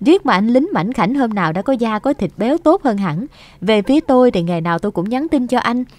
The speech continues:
Có chuyện gì buông được á thì tôi buông hết. Tôi biến mình trở thành sự xuất hiện hàng ngày trong cuộc sống của Nam, biến cuộc hội thoại hàng ngày giữa tôi và anh thành một thói quen. Ban đầu anh còn hờ hững,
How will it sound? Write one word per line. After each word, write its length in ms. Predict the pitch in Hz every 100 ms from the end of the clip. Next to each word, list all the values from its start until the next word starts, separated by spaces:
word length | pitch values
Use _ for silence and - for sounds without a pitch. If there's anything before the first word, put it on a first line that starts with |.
| _ _
Có 80 | 349
chuyện 300 | 247 170 196
gì 140 | 185
buông 300 | 180 226 254
được 200 | 196 160
á 60 | 262
thì 80 | 214
tôi 140 | 170 214
buông 200 | 240 233
hết. 260 | 262 359 - - -
Tôi 140 | 220 208
biến 240 | 226 277
mình 180 | 294 165
trở 220 | 175 165
thành 200 | 247 180
sự 160 | 165 160
xuất 200 | - 320
hiện 200 | 180 160
hàng 200 | 180 156
ngày 160 | 170
trong 160 | 156 196
cuộc 160 | 175 156
sống 240 | 208 285
của 100 | 262
Nam, 260 | 226 208 190 - - -
biến 180 | 269 359
cuộc 160 | 208
hội 200 | - 175
thoại 240 | 175 190 190
hàng 180 | 190 170
ngày 140 | 170
giữa 140 | 180
tôi 300 | 254 262 254
và 120 | 240 160
anh 260 | 214 220 214
thành 160 | 180
một 180 | 151 190
thói 180 | 226 262
quen. 260 | 247 226 208 - - -
Ban 180 | 254 254
đầu 120 | 220
anh 220 | 190 254
còn 200 | 247 190
hờ 180 | 170 180
hững, 320 | 175 165 202